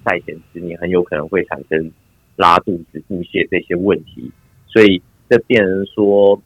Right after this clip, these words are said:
你要去很了解自己的身体的状况，有些东西你是不能吃，有些东西你可以吃，因为每一个地方它吃的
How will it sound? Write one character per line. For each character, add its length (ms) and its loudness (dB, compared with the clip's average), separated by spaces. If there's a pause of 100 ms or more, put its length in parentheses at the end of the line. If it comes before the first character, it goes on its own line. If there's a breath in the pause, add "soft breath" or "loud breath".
(280)
你 100 -10
要 140 0
去 100 -2
很 140 0
了 180 -2
解 140 -8
自 80 -16
己 160 -6
的 100 -8
身 140 -6
体 120 -8
的 120 -10
状 160 -4
况， 200 -4
有 160 -4
些 200 0
东 180 -2
西 180 -6
你 160 -6
是 160 -20
不 140 -4
能 160 -12
吃， 80 -20 (120)
有 180 -2
些 120 -8
东 240 -4
西 80 -12
你 220 -10
可 80 2
以 80 4 (180)
吃， 80 -20
因 80 -2
为 140 2 (320)
每 100 -4
一 80 -6
个 140 2
地 220 2
方 280 0
它 80 0 (180)
吃 120 -2
的 200 4